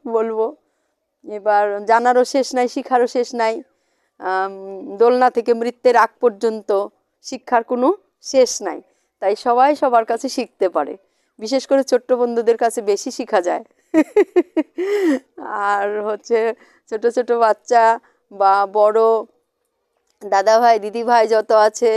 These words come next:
স্যার, ম্যাডাম, তাদের কাছে তো, মানে, শিক্ষার শেষ নাই, অনেক কিছুই শিখা যায়। তবে আগ্রহটা থাকা ভালো, শিখার আগ্রহটা অবশ্যই থাকা ভালো। হ্যাঁ, এমন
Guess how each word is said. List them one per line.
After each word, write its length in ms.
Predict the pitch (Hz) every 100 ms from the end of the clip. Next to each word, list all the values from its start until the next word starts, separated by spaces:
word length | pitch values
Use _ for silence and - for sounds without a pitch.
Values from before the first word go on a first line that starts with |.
| 226
স্যার, 220 | 220 214 214
ম্যাডাম, 240 | 202 214 226
তাদের 280 | 233 196 226
কাছে 220 | 254 269
তো, 120 | 285 285
মানে, 200 | 285 294 285
শিক্ষার 360 | 262 - 294
শেষ 220 | 285 294 269
নাই, 120 | 233 175 208
অনেক 140 | 269 285
কিছুই 240 | - 294 -
শিখা 220 | - 165 -
যায়। 160 | - - _ _ _ _ _ _
তবে 300 | 226 214 247 262 254 247 _ _ _ _ _ _ - _ _ _ _ _ _ _ _ _ _
আগ্রহটা 560 | 262 269 311 330 349 359 302
থাকা 200 | 311 311
ভালো, 320 | 269 254 262 226 180
শিখার 420 | - 262 - 269
আগ্রহটা 520 | 240 214 220 240 262 254 220
অবশ্যই 380 | 214 233 - 294 226
থাকা 180 | 208 226
ভালো। 320 | 208 180 170 185 _ _ _ _ _ -
হ্যাঁ, 200 | 226 180 - _ _ -
এমন 200 | 233